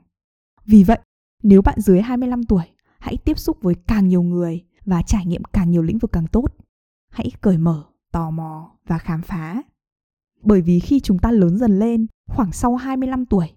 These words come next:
các khoảng trống giữa các tế bào thần kinh được lấp đầy bởi các tế bào thần kinh đệm và các ma trận ngoại bào, khiến cho việc thay đổi các kết nối trở nên khó khăn hơn nhiều. Bộ não không còn thay đổi một cách tự nhiên, tự động điều chỉnh lại trước mọi hành động hay suy nghĩ của chúng ta nữa.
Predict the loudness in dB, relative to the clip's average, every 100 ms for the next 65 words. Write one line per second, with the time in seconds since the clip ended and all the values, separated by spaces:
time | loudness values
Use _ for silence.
0 | _ _ -8 -6 -4 -2 -2 0 0 0
1 | -4 -6 -4 -2 -2 0 0 0 -2 2
2 | 2 2 -2 2 4 6 6 2 0 -6
3 | -6 -4 0 0 0 -4 -4 -4 -6 -8
4 | -10 -16 -12 -10 -6 -4 -2 -4 -4 -8
5 | -8 -12 -16 _ _ 0 4 4 4 0
6 | 2 2 4 2 0 -4 0 2 2 2
7 | 2 2 0 -6 -6 -4 -4 -2 0 0
8 | -4 -6 -12 _ _ _ _ -4 0 0
9 | 0 -2 -4 -4 -2 0 0 0 -2 -4
10 | -8 -6 -4 -2 -2 -2 -4 -8 _ _
11 | _ -2 0 -2 0 2 2 0 -4 -8
12 | -12 -10 -6 -6 -4 -4 0 -2 -2 -6
13 | -6 -2 0 0 -2 -4 -2 -4 -2 -2
14 | -4